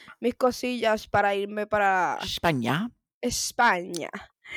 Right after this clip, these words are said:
Speaker 1: Y, pues, ya tengo apartamento, voy el, en agosto dieciséis,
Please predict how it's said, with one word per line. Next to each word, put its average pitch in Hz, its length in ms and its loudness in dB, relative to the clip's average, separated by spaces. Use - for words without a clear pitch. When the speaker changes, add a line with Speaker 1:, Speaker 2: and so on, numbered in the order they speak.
Speaker 1:
Y, 202 520 -4
pues, 175 260 2
ya 180 140 2
tengo 185 220 0
apartamento, 214 1080 2
voy 190 300 2
el, 185 380 -2
en 214 160 -2
agosto 208 400 2
dieciséis, 226 840 0